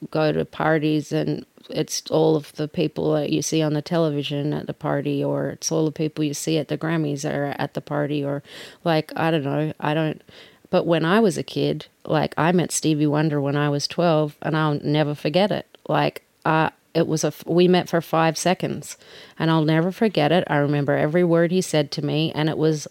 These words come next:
literally a story I told, f-, like, uh, for the, my entire life until I actually got successful. <laughs> Like, and to me, it had been one of the most meaningful interactions of my entire life. It was my dinner party conversation once I met Stevie Wonder.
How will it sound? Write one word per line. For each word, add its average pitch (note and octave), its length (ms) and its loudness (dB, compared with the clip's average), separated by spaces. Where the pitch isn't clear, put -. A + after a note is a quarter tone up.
literally F3+ 480 6
a D#3+ 60 4
story E3 600 4
I D3+ 160 2
told, D3+ 540 2
f-, - 240 -20
like, D#3+ 360 2
uh, - 80 -8
for E3 320 2
the, D3+ 200 -2
my E3 260 2
entire E3+ 580 4
life D#3+ 580 2
until E3+ 400 2
I D#3 120 4
actually D#3 640 0
got F3+ 340 4
successful. - 760 -2
<laughs> - 140 -10
Like, C4 520 4
and G#3 280 6
to A#3 140 6
me, G3+ 280 8
it F#3+ 120 6
had F#3+ 180 4
been F#3 300 8
one F3+ 160 6
of E3 100 2
the - 80 0
most F3+ 280 4
meaningful F3 540 4
interactions E3 720 2
of E3 160 2
my E3 160 4
entire E3+ 540 4
life. D#3 320 2
It - 100 0
was D3 160 -2
my D3 160 2
dinner E3 300 4
party E3 400 4
conversation D#3+ 800 2
once D3+ 300 0
I D#3+ 40 6
met D#3 220 2
Stevie D#3+ 320 2
Wonder. D#3 400 2